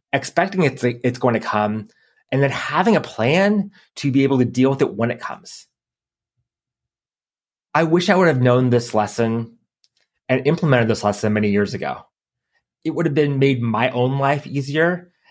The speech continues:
and also it would have made my work a whole lot easier. And I wanna make sure that you have these tools. And that's why over the next five episodes, I'm gonna be diving into each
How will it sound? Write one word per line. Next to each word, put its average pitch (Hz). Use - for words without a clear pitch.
and 147
also 131
it 135
would 185
have 190
made 143
my 120
work 104
a 107
whole 101
lot 98
easier. 90
And 143
I 151
wanna 214
make 180
sure 160
that 139
you 127
have 123
these 110
tools. -
And 135
that's 151
why 151
over 131
the 127
next 123
five 117
episodes, 107
I'm 143
gonna 175
be 151
diving 120
into 123
each 170